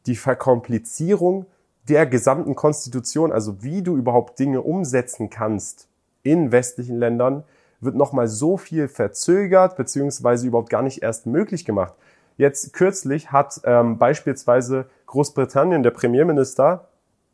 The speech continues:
hat, glaube ich, ein neues Gesetz präsentiert, um zu verhindern, dass illegale Immigranten reinkommen,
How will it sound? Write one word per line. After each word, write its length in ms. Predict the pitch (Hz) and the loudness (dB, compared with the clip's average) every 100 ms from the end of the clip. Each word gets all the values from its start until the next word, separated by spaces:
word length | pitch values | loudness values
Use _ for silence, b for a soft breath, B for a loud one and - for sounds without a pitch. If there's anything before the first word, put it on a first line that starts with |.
| _ _ _ - - | _ _ _ -18 -4
hat, 320 | 143 139 - | -2 -2 0
glaube 400 | 135 135 160 160 | 4 6 4 2
ich, 340 | 170 180 - b - - | -2 -4 -10 b -14 0
ein 300 | 120 123 120 | 2 4 4
neues 260 | 139 151 | 4 2
Gesetz 560 | 127 101 131 175 - - | -2 2 2 2 -2 -10
präsentiert, 880 | - - 147 143 139 - 151 185 190 | -8 -2 -2 0 -4 -6 -4 -4 -4
um 180 | - 151 | -4 -4
zu 180 | 151 143 | -4 -8
verhindern, 840 | 127 120 110 170 214 127 113 190 - _ _ _ - | -4 -2 0 0 4 4 4 0 -10 _ _ _ -2
dass 240 | 123 - | 0 0
illegale 560 | 151 175 147 139 131 139 | -2 -2 0 2 4 2
Immigranten 680 | 135 120 104 107 123 156 | 0 -2 -2 0 0 0
reinkommen, 840 | 120 117 143 196 - 160 165 185 214 | 0 2 2 2 0 0 0 -4 -8